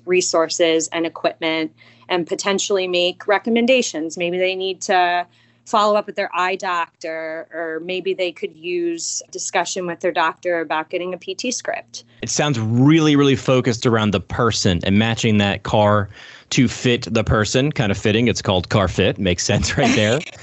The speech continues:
Speaker 2: So we went through what's actually involved, and it sounds really comprehensive and really thought out.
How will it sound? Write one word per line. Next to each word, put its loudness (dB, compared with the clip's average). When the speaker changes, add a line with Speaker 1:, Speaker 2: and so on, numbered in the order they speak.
Speaker 2:
So 4
we 6
went 4
through 4
what's 2
actually 2
involved, 2
and 2
it 0
sounds 0
really 4
comprehensive 0
and 4
really 6
thought 0
out. 0